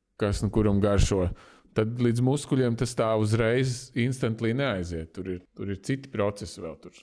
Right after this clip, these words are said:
cukura līmeņi, insulīna, viss, viss, viss tur vēl. Tam visam vēl jānostrādā. Un ir liels šans, ka tas nosēžās gurnos,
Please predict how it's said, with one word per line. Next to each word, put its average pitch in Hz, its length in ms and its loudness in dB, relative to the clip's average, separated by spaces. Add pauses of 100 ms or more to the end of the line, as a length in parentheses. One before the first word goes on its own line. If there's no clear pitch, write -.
(1040)
cukura 110 380 -8
līmeņi, 101 500 -4
insulīna, 95 440 -10
viss, 110 260 -8
viss, 110 240 -6
viss 127 240 -6
tur 98 120 -8
vēl. 92 260 -8
Tam 104 160 -4
visam 117 240 -4
vēl 107 180 0
jānostrādā. 92 680 -4 (840)
Un 107 160 2
ir 104 80 4
liels 117 280 2
šans, 123 320 0
ka 127 80 -4
tas 117 480 -6
nosēžās 117 880 0 (240)
gurnos, 117 680 0